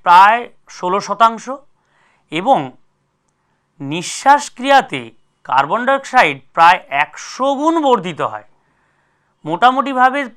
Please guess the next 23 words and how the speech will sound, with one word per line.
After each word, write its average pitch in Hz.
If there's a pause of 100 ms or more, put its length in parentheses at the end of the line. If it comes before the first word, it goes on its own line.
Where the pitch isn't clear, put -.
প্রায় 185 (360)
চার 160 (120)
পার্সেন্ট 254
বা 240 (320)
চার 151 (140)
শতাংশ 208 (840)
কার্বন 170
ডাইঅক্সাইড 247
প্রশ্বাস 185
ক্রিয়ার 170
সঙ্গে 220
বে-, 156 (320)
মানে 143
বাইরে 147
বেরিয়ে 117
আসে। - (640)
অর্থাৎ 156 (840)
প্রশ্বাস 190
ক্রিয়ায় 262 (1500)
পয়েন্ট 190 (260)
জিরো 156
ফোর 226 (380)
পার্সেন্টেজ 220